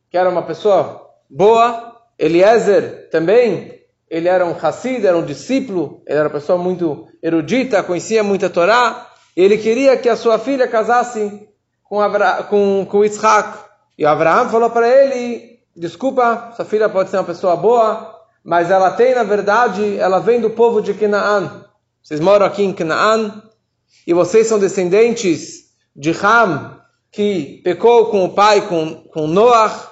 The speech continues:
e ele foi amaldiçoado na hora que ele pecou com o pai, e todos os seus descendentes foram amaldiçoados. Então, não, não é compatível com meu filho que foi abençoado."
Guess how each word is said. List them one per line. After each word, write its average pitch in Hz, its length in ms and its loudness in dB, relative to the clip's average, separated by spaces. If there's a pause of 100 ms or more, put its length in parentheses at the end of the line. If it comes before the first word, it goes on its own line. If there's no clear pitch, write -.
(520)
e 180 120 2
ele 240 240 8
foi 214 200 2
amaldiçoado 202 1080 2
na 156 160 0
hora 190 180 2
que 196 100 -8
ele 170 100 -6
pecou 175 240 -8
com 170 180 -8
o 143 60 -8
pai, 196 380 0
e 208 60 -8
todos 262 260 2
os - 40 -4
seus 226 160 2
descendentes 220 720 0
foram 233 220 0
amaldiçoados. 208 960 -2 (460)
Então, 220 640 0 (500)
não, 233 640 0 (880)
não 196 100 0
é 240 120 4
compatível 247 720 2
com 226 120 -2
meu 226 160 2
filho 262 380 -2
que 247 140 -8
foi 254 240 2
abençoado." 220 760 0